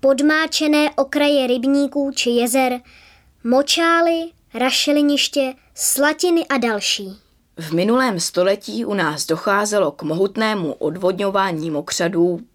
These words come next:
Speaker 2: ve prospěch zemědělské půdy. Na mokřady se pohlíželo jako na neužitečné plochy, které je nutné z krajiny odstranit.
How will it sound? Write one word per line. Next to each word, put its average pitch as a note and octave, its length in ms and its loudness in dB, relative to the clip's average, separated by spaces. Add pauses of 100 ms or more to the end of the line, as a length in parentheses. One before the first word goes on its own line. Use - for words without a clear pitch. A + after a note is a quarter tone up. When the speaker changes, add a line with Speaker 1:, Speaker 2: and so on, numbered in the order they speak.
(160)
Speaker 2:
ve F3+ 180 -2
prospěch G#3 600 -2
zemědělské D#3+ 840 -2
půdy. A#2 420 -10 (720)
Na D3+ 120 -2
mokřady A3 520 0
se D#3+ 180 -2
pohlíželo G3 600 0
jako E3 340 -2
na C3 180 -4
neužitečné F3 840 -4
plochy, F3+ 540 -4
které G#3 460 0
je F#3+ 140 0
nutné E3+ 380 -4
z - 120 -2
krajiny D3 460 -4
odstranit. - 600 -8